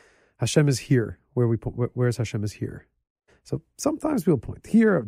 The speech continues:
down, like God is where I am. Hashem is, Hashem is here. Hashem is there, pointing at, you know, somewhere else. Hashem is truly everywhere. But Hashem is here. Point,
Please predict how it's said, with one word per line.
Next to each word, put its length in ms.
down, 500
like 180
God 200
is 100
where 140
I 80
am. 160
Hashem 220
is, 160
Hashem 180
is 120
here. 180
Hashem 180
is 120
there, 440
pointing 340
at, 120
you 60
know, 120
somewhere 180
else. 100
Hashem 80
is 60
truly 360
everywhere. 360
But 60
Hashem 220
is 100
here. 540
Point, 240